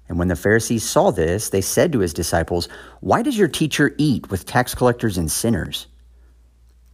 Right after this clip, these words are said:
But when he heard it, he said, "Those who are well have no need of a physician, but those who are sick. Go and learn what this means. I desire mercy and not sacrifice. For I came not to call the righteous,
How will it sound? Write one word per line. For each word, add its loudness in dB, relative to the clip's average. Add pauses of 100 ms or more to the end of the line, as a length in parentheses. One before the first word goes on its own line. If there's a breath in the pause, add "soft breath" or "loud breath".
But 0
when 0
he 2
heard 0
it, -2
he -4
said, 2
"Those 4
who 4
are 6
well 4
have 0
no 0
need 2
of 2
a 2
physician, -4 (500)
but -6
those 0
who 4
are 4
sick. -2 (960)
Go 6
and 6
learn 4
what 2
this 2
means. -4 (720)
I -2
desire 2
mercy -2 (560)
and -2
not -2
sacrifice. -2 (880)
For 2
I 4
came -2
not 0
to -4
call 2
the 0
righteous, -2